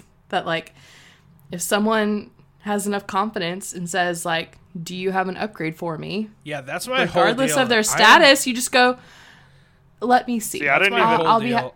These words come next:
Speaker 1: but
Speaker 2: I am
Speaker 1: I mean, I
Speaker 2: nowhere
Speaker 1: turn people
Speaker 2: near
Speaker 1: down all the time. We'll have plenty of availability, and if someone's an a-hole, I'm like, "No."
Speaker 3: I didn't
Speaker 1: But if you're nice, <laughs> if you're nice, oh God, that's how desperate people who work in the serv-, who work in hotels are. They're so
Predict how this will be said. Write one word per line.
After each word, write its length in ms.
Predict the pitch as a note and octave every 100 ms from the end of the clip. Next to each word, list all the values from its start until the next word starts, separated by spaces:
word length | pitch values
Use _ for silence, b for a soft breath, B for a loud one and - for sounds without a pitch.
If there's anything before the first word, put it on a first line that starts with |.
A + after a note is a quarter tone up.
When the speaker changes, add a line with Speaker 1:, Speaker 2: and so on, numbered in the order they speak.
| -
Speaker 1:
but 100 | B3+
Speaker 2:
I 40 |
am 60 | D#4+
Speaker 1:
I 100 | D4+
mean, 80 | E4
I 80 | D#4+
Speaker 2:
nowhere 60 | D4
Speaker 1:
turn 160 | D#4 F#4
people 200 | F4 C#4
Speaker 2:
near 40 |
Speaker 1:
down 180 | G#3+ G#3
all 120 | F#3
the 80 | F3+
time. 500 | F#3 G#3+ F3 E3 F#3
We'll 160 | G#3 B3
have 200 | C#4 C4+
plenty 340 | C4+ B3+ B3
of 100 | A3
availability, 720 | G3+ G3+ G3 F#3 F3+ E3+ D#3+ E3
and 140 | F3
if 80 | F3+
someone's 420 | - F#3+ F#3 E3+
an 80 | E3
a-hole, 680 | E3 F#3+ F#3+ D#3+ D#3 E3 -
I'm 240 | - G#3
like, 280 | F#3+ F3 E3+
"No." 240 | F3+ C4 -
Speaker 3:
I 120 | C3
didn't 240 | F3+ F3+ B B
Speaker 1:
But 100 | A#3
if 100 | C#4+
you're 140 | D#4 B3
nice, 560 | F3+ C4 F#4+ - - - _
<laughs> 200 | _ -
if 100 | A3+
you're 140 | B3+ A#3
nice, 340 | B3 D#4 -
oh 160 | - C#4
God, 380 | G#3 A#3 E3+ D#3
that's 200 | A3+ C#4
how 200 | D#4 C#4+
desperate 760 | G#3 G#3 B3 - A3 F#3+ -
people 540 | - A3+ G#3 G3+ G3 D#3 - _ -
who 200 | A3 G3
work 180 | F#3+
in 60 | F3+
the 80 | F3+
serv-, 300 | G3+ F3 -
who 200 | G3+ F#3
work 180 | F3+ F3+
in 120 | E3+
hotels 520 | E3+ F3+ F#3+ F#3 F3
are. 240 | D#3+ D3+ -
They're 160 | G#3 G#3
so 560 | - A3 A3+ B3 B3+